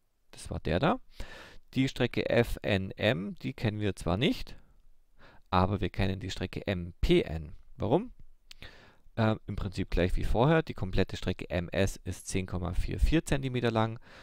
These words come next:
und oben das Teilstück ist x Zentimeter lang, also wird davon einfach x weggenommen. Und damit ist die Strecke zehn Komma vier vier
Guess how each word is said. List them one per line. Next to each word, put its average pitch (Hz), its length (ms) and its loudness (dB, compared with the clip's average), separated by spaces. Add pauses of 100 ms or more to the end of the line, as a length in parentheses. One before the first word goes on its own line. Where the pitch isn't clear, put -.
(400)
und 160 340 2 (140)
oben 139 480 2
das - 200 0 (160)
Teilstück 117 460 2
ist - 220 -2
x - 180 -2
Zentimeter 123 500 0
lang, 110 220 2
also - 280 -4
wird 95 120 -2
davon 90 240 0
einfach 92 260 -2
x - 220 6
weggenommen. 87 560 -4 (800)
Und - 100 -12
damit 95 220 -4
ist 98 100 -8
die 107 80 -4
Strecke - 320 -4
zehn 98 180 -4
Komma 92 240 -4
vier - 180 2
vier 185 280 4